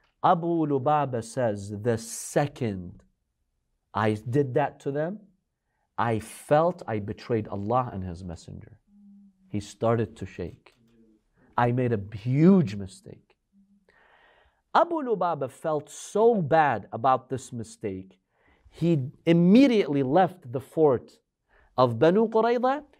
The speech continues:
He went inside the masjid of the Prophet. There was a pillar there. He tied himself to the pillar. Abu Lubaba made an announcement, "Muslims, I feel terrible. I've committed a huge sin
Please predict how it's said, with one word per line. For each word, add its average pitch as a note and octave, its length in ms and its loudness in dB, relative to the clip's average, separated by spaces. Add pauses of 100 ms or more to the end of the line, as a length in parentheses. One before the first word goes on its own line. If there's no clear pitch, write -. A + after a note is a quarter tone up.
(120)
He C#3+ 160 2
went D#3+ 260 2
inside F#3 540 -2
the D3 80 -4
masjid D3 320 -4
of B2 100 -4
the B2 80 -6
Prophet. E3+ 400 -2
There D#3 80 4
was D3+ 180 2
a D#3 60 -2
pillar D#3+ 420 0
there. G2+ 280 -10 (260)
He G3+ 240 0
tied A3+ 400 0
himself F3+ 540 0
to E3 120 -8
the A2+ 120 -6
pillar. F#2+ 300 -18 (2000)
Abu B3+ 280 0
Lubaba A3+ 400 -2
made F#3 180 -2
an D3+ 100 -4
announcement, A#2+ 540 -10 (220)
"Muslims, A3 680 -6 (920)
I F#3 220 4
feel G3 280 -2
terrible. A2 500 -4
I've C#3+ 220 -2
committed D#3 320 -2
a C#3 60 0
huge D3+ 400 -2
sin B2+ 480 -6